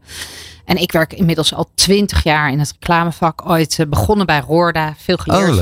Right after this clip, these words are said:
Speaker 1: van Eugène Roorda.
Speaker 2: Ja.
Speaker 1: Eh, daarna lang bij Lems, Havas Lems gewerkt. En, eh, nou ja, toen eigenlijk, eh, mede gaan ondernemen samen met mijn broertje bij Côte d'Azur. Dat is nu twaalf jaar geleden. Côte d'Azur bestaat zestien jaar.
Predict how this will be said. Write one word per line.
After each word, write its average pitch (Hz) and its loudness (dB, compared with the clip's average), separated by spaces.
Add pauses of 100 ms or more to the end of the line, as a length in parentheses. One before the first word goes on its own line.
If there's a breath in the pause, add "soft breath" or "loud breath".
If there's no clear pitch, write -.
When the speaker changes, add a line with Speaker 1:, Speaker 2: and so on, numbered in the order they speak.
Speaker 1:
van 135 -2
Eugène 156 0
Roorda. 156 -2
Speaker 2:
Ja. 113 2 (320 loud breath)
Speaker 1:
Eh, 175 2 (100)
daarna 165 2
lang 165 0
bij 147 0
Lems, 190 0
Havas 160 -6
Lems 190 0
gewerkt. - -2 (540 loud breath)
En, 254 2
eh, - -14 (500)
nou 233 -2
ja, 180 0
toen 220 -2
eigenlijk, 185 -2
eh, 165 0
mede 165 0
gaan 202 -6
ondernemen 165 -4
samen 151 -4
met 143 -4
mijn 135 -4
broertje 135 -6
bij 151 -6
Côte 131 -10
d'Azur. 247 -4
Dat 190 -2
is - -4
nu 151 0
twaalf 143 -2
jaar 147 -4
geleden. 175 -2
Côte 151 -8
d'Azur 143 -8
bestaat 147 -2
zestien 220 0
jaar. 208 0